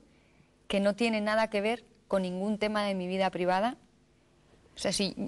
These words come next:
el hecho de que yo me fuera a trabajar en Estados Unidos y consiguiera trabajar allí con una continuidad, pues sí, sí lo sentí como algo que se recibía bien en mi país, ¿no? Los primeros dos años. Pero luego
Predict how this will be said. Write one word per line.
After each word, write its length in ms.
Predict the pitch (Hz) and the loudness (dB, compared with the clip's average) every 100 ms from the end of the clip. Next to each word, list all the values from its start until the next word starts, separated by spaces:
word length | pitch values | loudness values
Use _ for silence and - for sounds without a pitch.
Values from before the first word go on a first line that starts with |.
| - - | -8 -2
el 180 | 202 180 | 0 2
hecho 280 | 220 - 277 | 0 2 2
de 100 | 247 | 2
que 140 | 226 | 2
yo 120 | 214 | 2
me 140 | 226 226 | 2 0
fuera 300 | - 214 196 | 0 2 2
a 40 | |
trabajar 380 | - 190 - 190 | 2 0 0 -4
en 60 | 190 | -4
Estados 320 | - 190 175 | 0 0 0
Unidos 320 | 180 165 156 | -2 -2 -4
y 80 | 175 | -6
consiguiera 480 | 185 170 170 180 202 | -4 -2 2 4 4
trabajar 400 | 208 190 - 190 | 2 0 0 2
allí 220 | 185 180 | 2 0
con 160 | - 170 | -2 -2
una 160 | 190 | 0
continuidad, 640 | 208 196 185 175 165 170 - - _ _ _ _ _ _ - - - - - - - _ _ _ | 0 -2 -2 0 2 0 -2 -14 _ _ _ _ _ _ -20 -20 -20 -20 -14 -12 -12 _ _ _
pues 160 | 214 196 | 0 0
sí, 160 | - - | -2 -12
sí 220 | - 254 247 | -4 0 2
lo 160 | 233 | 2
sentí 320 | 208 202 214 | 2 0 0
como 200 | 214 233 | 2 4
algo 160 | 220 233 | 4 4
que 120 | 220 | 2
se 120 | - | 0
recibía 460 | 196 190 175 185 196 | 0 0 0 4 4
bien 220 | 196 190 | 2 0
en 120 | 196 | 0
mi 100 | 190 | -2
país, 340 | 185 170 180 170 | 0 2 2 -2
¿no? 240 | 180 262 - - _ - | -6 -8 -16 -20 _ 0
Los 260 | 190 180 | 2 2
primeros 600 | - 180 175 196 202 185 | 0 -4 2 4 4 2
dos 220 | - 175 175 | 0 0 0
años. 340 | 156 160 - - - - - - - - | -4 -6 -10 -18 -20 -20 -20 -20 -20 -8
Pero 220 | 196 180 | -2 0
luego 420 | 175 202 220 254 | 2 2 2 0